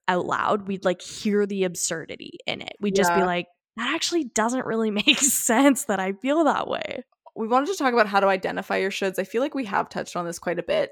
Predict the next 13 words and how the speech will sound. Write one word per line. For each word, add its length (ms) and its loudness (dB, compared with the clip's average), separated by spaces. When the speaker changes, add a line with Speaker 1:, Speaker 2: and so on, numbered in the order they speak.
Speaker 2:
but 280 2
just 280 -6
a 60 0
little 260 2
exercise 920 -4
that 360 -2
I 160 -4
found 540 -8
when 120 -10
looking 240 -18
into 220 -6
this 340 -4
was 420 -4